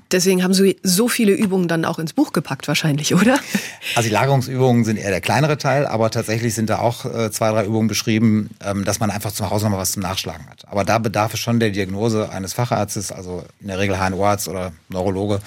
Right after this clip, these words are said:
Speaker 2: äh, damit man dann auch die richtige Übung macht.
Speaker 1: Für was kann Schwindel denn insgesamt Anzeichen sein? Da gibt's ja auch viele Dinge, ne?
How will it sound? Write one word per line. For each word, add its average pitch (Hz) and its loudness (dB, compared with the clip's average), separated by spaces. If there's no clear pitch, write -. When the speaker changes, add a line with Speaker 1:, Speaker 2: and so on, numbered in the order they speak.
Speaker 2:
äh, 95 -2
damit 92 -2
man 95 -4
dann 92 0
auch 82 -8
die 98 -8
richtige 101 -2
Übung 73 -14
macht. - -20
Speaker 1:
Für 214 0
was 233 0
kann 262 -2
Schwindel 240 2
denn 220 0
insgesamt 220 0
Anzeichen 196 0
sein? 160 -2
Da 175 -2
gibt's 185 -4
ja - -4
auch - -12
viele 151 -6
Dinge, 143 -12
ne? 165 -14